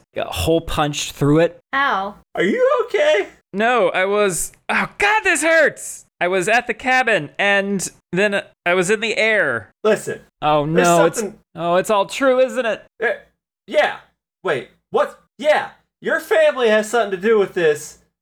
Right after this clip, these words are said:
Speaker 3: because I found a newspaper article.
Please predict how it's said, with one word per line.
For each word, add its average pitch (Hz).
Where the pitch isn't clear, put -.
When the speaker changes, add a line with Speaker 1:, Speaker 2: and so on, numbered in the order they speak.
Speaker 3:
because 156
I 302
found 294
a 240
newspaper 233
article. 151